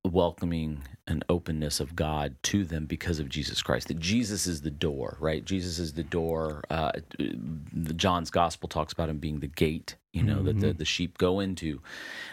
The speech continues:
Speaker 1: and they take that hook, line, and sinker. And then, as we both mentioned, you know, there's this group of people that says, "No, no, well, the gate's really not opened. You gotta have a
Speaker 2: Yeah.
Speaker 1: key, and the key is the law. The key is the ritual.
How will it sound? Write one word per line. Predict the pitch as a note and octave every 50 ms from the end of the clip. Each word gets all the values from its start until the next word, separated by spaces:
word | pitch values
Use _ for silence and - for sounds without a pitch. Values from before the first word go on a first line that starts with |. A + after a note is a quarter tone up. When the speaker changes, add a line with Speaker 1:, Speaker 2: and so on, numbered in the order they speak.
| - _ -
Speaker 1:
and | G2 G2 F#2+ F#2+ F#2+
they | A#2 B2
take | A#2+ - B2+ A2+ -
that | - G#2+ F#2+ D#2
hook, | G2 F2+ -
line, | F#2 F#2 F2+ F2+
and | F2 E2+ E2+
sinker. | - G2 F#2 E2+ - F2+ F2
And | E2+ E2 E2
then, | E2+ F2
as | E2 D#2 -
we | F2
both | E2 E2+ F#2+ F#2 F2+ -
mentioned, | F#2 E2+ D#2 - F2 F2+
you | F2
know, | C#2 E2
there's | E2+ E2 D#2+
this | E2 D#2 D2+ -
group | - - A2 F#2+ -
of | - -
people | - G#2+ G2 F2+
that | E2+
says, | - F#2 E2+
"No, | G2 A2+ A2
no, | G#2+ G#2
well, | F#2+ F#2+
the | F2+ G2+
gate's | E2+ A#2 B2+ A#2+ -
really | - A2 G2+ F2+
not | E2+ E2+ E2 D#2+ - - -
opened. | D#2+ D#2 - - - C2+ C2+ C2+ - -
You | - F2 F2
gotta | E2 F#2+ F2+ E2+
have | E2+ D#2+ C#2+
a | D#2
Speaker 2:
Yeah. | B2 A2 G#2+
Speaker 1:
key, | G#2 G2+ G2+ G2+ G2 F#2+ F#2 F2+ - - - - - - -
and | - F2 E2
the | D#2
key | - - G2+ G2+ G2
is | F2+ E2
the | E2 G2 F2+
law. | E2+ E2 E2+ E2+ E2 E2 E2 E2
The | E2 F2+ E2+
key | - - - F#2+ F#2
is | F2 D#2
the | - - D#2+
ritual. | - E2+ E2 - - - D#2+ E2 E2+ E2+ D#2+ D#2 D#2+